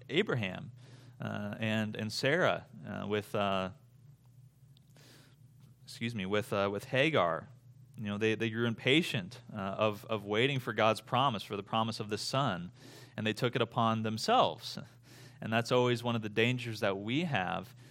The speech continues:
is that we can grow impatient with God's timeline, and whatever, uh, whatever area of life we're in, whatever's going on in our lives, we can grow impatient with God, and we can, uh, we can say, "Well, I'm gonna take this into my own hands." And, uh, that, that never works out well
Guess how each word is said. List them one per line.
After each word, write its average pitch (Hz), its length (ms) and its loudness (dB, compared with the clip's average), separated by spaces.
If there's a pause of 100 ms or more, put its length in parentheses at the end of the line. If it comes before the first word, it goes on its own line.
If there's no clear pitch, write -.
(140)
is 104 120 -4
that 110 120 0
we 117 80 -2
can 113 160 -4
grow 110 160 2
impatient 123 460 0
with 98 140 -8
God's 98 300 0
timeline, 95 480 -2
and 95 80 -6
whatever, 107 540 2 (320)
uh, 98 420 -4 (460)
whatever 120 360 2
area 117 300 2
of 101 80 -6
life 110 300 4
we're 104 100 -2
in, 123 180 0
whatever's 107 380 -2
going 104 320 -4
on 98 460 0 (120)
in 104 140 -8
our 95 100 -4
lives, 95 320 -2
we 107 100 -10
can 113 120 -8
grow 101 240 -2
impatient 110 520 -4
with 95 180 -10
God, 92 340 -2
and 92 120 -8
we 98 100 -8
can, 98 240 -8 (480)
uh, 98 120 -6
we 101 120 -6
can 104 180 -6
say, 104 220 0
"Well, 110 140 2
I'm 117 100 4
gonna 117 140 0
take 117 240 0
this 110 180 -4
into 113 120 -2
my 101 200 0
own 110 180 0
hands." 85 560 -10 (400)
And, 92 360 -8
uh, 90 280 -8
that, 92 320 -10
that 98 160 -8
never 107 420 -2 (160)
works 110 340 0
out 107 220 6
well 90 380 0